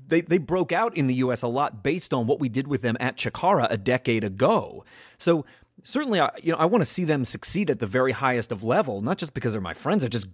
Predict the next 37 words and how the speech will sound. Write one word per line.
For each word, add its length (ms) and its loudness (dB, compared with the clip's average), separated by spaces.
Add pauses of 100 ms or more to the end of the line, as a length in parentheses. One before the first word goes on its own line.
great, 340 -2
smart 440 2
guys. 420 0
I 60 -6
wanna 220 2
see 160 -2
them 220 0
get 180 0
ahead. 460 0 (600)
But 260 -2 (200)
they're 160 2
gonna 160 2
go 160 4
through 220 2
a 40 4
year 240 2
of 100 0
very 340 2
difficult 440 -2
growing 400 2
pains. 360 -8
That's 200 -2
just 180 0
the 80 -2
reality 500 0
of 140 -10
it. 140 -16 (380)
And 380 0
they're 160 -2
gonna 180 2
come 200 -2
out 160 2
the 100 -2
other 140 -2
side 300 2
having 220 2
discovered 560 2